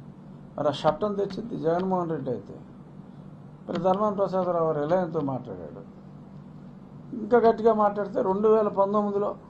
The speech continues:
అసలు దీని గురించి డిస్కషన్ వచ్చినప్పుడు పయ్యావుల కేసు ఫేవరబుల్గా మాట్లాడాడు.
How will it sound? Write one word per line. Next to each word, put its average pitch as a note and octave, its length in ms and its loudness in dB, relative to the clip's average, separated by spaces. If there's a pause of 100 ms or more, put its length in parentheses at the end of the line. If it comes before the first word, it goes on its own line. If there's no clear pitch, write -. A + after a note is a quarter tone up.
(760)
అసలు D#3+ 140 -4
దీని F#3+ 260 2
గురించి F#3+ 300 2
డిస్కషన్ F3+ 480 -6
వచ్చినప్పుడు F3+ 380 -6
పయ్యావుల F3+ 420 4
కేసు E3 400 -4 (540)
ఫేవరబుల్గా E3 540 6
మాట్లాడాడు. D3 800 -4